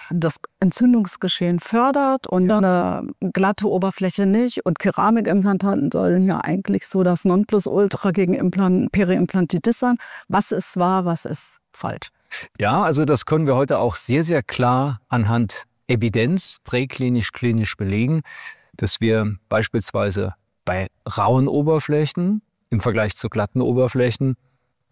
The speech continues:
Speaker 2: keine unterschiedliche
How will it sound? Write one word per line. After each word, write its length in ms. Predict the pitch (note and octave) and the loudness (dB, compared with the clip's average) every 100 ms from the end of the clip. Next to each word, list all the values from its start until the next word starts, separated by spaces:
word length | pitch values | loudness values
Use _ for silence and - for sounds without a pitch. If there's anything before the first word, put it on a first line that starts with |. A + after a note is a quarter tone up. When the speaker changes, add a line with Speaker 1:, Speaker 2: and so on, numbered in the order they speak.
| _ | _
Speaker 2:
keine 600 | - D3 D3+ D3+ G2 F#2 - _ _ _ _ | -2 0 2 2 0 -4 -10 _ _ _ _
unterschiedliche 1080 | B2+ B2+ A#2 - A2+ - G#2+ - G2+ F#2+ | 0 2 2 0 -2 -2 -2 0 0 -2